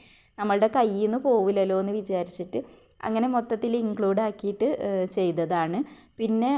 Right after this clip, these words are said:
ഏഹ്, പാല് കാച്ചുന്ന ആ ഒരു വീഡിയോ വരെ ഞാൻ ഷൂട്ടാക്കിയിട്ടുണ്ടായിരുന്നുള്ളൂ. പിന്നെ അവിടുന്ന് അങ്ങോട്ട് എനിക്കൊന്നും ഷൂട്ടാക്കാനോ കാര്യങ്ങൾക്കോ ഒന്നിനും പറ്റിയിട്ടുണ്ടായിരുന്നില്ല. പിന്നെ ഓരോരുത്തർ വരവും കാര്യങ്ങളും നമ്മൾ അവരെ,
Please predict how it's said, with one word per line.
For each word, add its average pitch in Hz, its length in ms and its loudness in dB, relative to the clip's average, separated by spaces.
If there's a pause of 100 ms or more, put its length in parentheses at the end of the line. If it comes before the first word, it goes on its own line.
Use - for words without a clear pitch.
ഏഹ്, 214 340 -2
പാല് 240 360 2
കാച്ചുന്ന 254 460 0
ആ 247 100 0
ഒരു 247 160 0
വീഡിയോ 240 340 0
വരെ 233 220 0
ഞാൻ 226 160 0
ഷൂട്ടാക്കിയിട്ടുണ്ടായിരുന്നുള്ളൂ. 190 1300 -2
പിന്നെ 220 260 -2
അവിടുന്ന് 240 280 0
അങ്ങോട്ട് 233 280 -2
എനിക്കൊന്നും 226 600 0
ഷൂട്ടാക്കാനോ 214 680 -2
കാര്യങ്ങൾക്കോ 208 520 -2
ഒന്നിനും 247 280 0
പറ്റിയിട്ടുണ്ടായിരുന്നില്ല. 196 920 -2 (340)
പിന്നെ 226 200 0
ഓരോരുത്തർ 240 680 4
വരവും 220 480 0
കാര്യങ്ങളും 214 600 0
നമ്മൾ 202 320 -2 (160)
അവരെ, 208 300 0